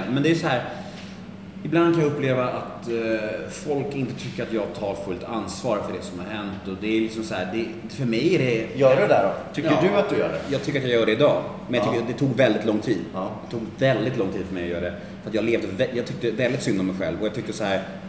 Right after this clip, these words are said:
Speaker 1: jag skadade ju ingen. Varför ska jag få skit för det där? För tjejen ville inte ens anmäla. Det enda som hände var att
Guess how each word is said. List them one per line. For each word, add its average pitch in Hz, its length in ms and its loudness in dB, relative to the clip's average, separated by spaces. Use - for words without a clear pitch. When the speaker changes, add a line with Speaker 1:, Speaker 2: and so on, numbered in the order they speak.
Speaker 1:
jag 104 140 -6
skadade 202 440 2
ju 147 60 6
ingen. 127 340 4
Varför 127 220 0
ska - 160 -2
jag 113 220 4
få 160 120 2
skit 143 280 0
för 135 60 -2
det 120 60 0
där? 127 180 4
För 131 220 4
tjejen 127 560 4
ville 113 220 0
inte 117 140 2
ens 104 120 -2
anmäla. 110 520 2
Det 123 160 4
enda 117 180 4
som 135 120 0
hände 131 360 4
var 107 200 6
att - 140 2